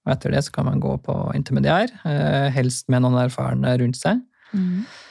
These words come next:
Speaker 1: Eh, og da, hvis du starter på sommeren, da, så får du i tillegg et sånn her, eh, nyansatt kurs på høsten. Eller alle nyansatte får det, da, men da får du det på en måte i litt mer sånn, i riktig tidspunkt, eh, i forhold til når du starter, som er på sånn cirka to uker.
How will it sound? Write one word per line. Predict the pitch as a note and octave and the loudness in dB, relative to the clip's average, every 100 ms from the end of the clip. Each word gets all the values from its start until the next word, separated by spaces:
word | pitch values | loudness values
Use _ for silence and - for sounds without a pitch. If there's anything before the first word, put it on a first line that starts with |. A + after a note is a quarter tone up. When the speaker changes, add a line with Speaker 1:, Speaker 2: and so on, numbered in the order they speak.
| - - _ _ _ _ | -20 -20 _ _ _ _
Speaker 1:
Eh, | - D3+ C#3+ C#3+ D3 C#3+ C#3+ C#3 C#3 C#3 | 2 4 4 4 4 4 4 4 2 2
og | D3 | 2
da, | C#3+ C#3+ C#3+ C3 - | 4 4 2 -2 -2
hvis | C3+ | -2
du | - | -2
starter | C#3+ C#3 | 0 2
på | C3 | 2
sommeren, | D#3 C#3+ C#3 | 2 2 4
da, | D#3 | 2
så | D3 | 0
får | C#3 C3 | 0 0
du | |
i | B2+ C#3 | 0 0
tillegg | B2+ A#2 | 2 2
et | B2 | 0
sånn | C3+ | -2
her, | C3 | 0
eh, | C3 C3+ C3+ | -2 -2 0
nyansatt | C#3 C#3 A#2+ A#2+ C3 | 2 2 0 -2 -6
kurs | - C3 | -4 -2
på | - B2+ | 0 0
høsten. | B2 - - C#3 B2+ - - | 0 -4 0 0 0 -6 -2
Eller | C3+ | 2
alle | C#3 C3 B2+ | 4 4 4
nyansatte | C#3 B2+ C3 | 4 0 -4
får | - B2+ | 0 2
det, | C3 | 4
da, | C3 | 4
men | B2+ C3 | 2 4
da | B2+ | 2
får | A#2+ B2+ B2+ | 2 0 0
du | B2+ | 0
det | B2+ | -2
på | C#3 | -4
en | |
måte | B2+ C3 | -2 -2
i | C3 C3 B2+ B2 | -2 -2 -2 -4
litt | C3+ C3 | -6 -4
mer | - F#2+ | -2 -2
sånn, | C3+ B2+ C3 C3+ C#3 - | 0 -2 -2 -4 -4 -4
i | C#3+ - | -4 -2
riktig | C3+ - C3 C3+ C3+ | -4 -2 -2 0 -2
tidspunkt, | - - - C3+ B2+ - - | -6 -12 -4 -4 -4 -8 -6
eh, | C#3+ C3+ | -2 -2
i | |
forhold | C#3+ C3+ C3+ | -2 -2 -2
til | C3+ | 0
når | C3+ | -2
du | C3+ | -2
starter, | - C3+ D3 D3 - - - - | -4 -4 -4 -6 -8 -20 -20 -20
som | - C#3 | -4 -2
er | B2+ | 0
på | B2 | -2
sånn | B2+ B2 | -2 0
cirka | B2+ B2 C3+ | 0 -2 -4
to | - C3 | -2 -2
uker. | C3 - C#3+ | -2 -2 -2